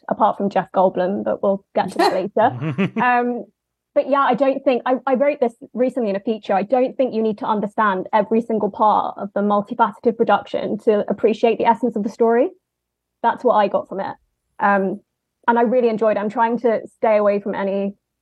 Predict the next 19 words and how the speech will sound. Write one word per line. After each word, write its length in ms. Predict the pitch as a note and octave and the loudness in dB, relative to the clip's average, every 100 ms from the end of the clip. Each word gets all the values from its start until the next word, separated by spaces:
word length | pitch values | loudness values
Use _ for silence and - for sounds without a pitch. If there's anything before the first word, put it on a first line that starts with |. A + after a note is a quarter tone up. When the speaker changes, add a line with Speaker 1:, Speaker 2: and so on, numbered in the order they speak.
| - | -4
Speaker 1:
major 320 | G#3 G3+ G#3 | 0 0 -2
spoilers, 460 | - G#3 G3 G3 G#3+ | -2 0 0 -2 0
although, 180 | A3 A3+ | 0 2
as 160 | A#3 | 0
you 80 | A#3+ A#3+ | 0 0
say, 140 | A3 | 2
what 180 | G#3 G#3+ | 2 0
is 80 | G#3 | -4
a 60 | |
spoiler 380 | - G#3 G3+ F#3+ | -4 -2 0 -2
in 80 | F#3 | -4
this 120 | E3+ | -6
world? 280 | F#3 F3+ G3 - _ _ _ _ - | -4 -4 -6 -10 _ _ _ _ -2
Um, 180 | G#3 G2+ | 0 2
Speaker 2:
Yeah, 220 | C#3+ G3 | 2 -2
no, 180 | G#2+ G#2 | -6 -12
I 60 | - | -20
have 160 | A#2+ | -20
no, 140 | A2+ | -20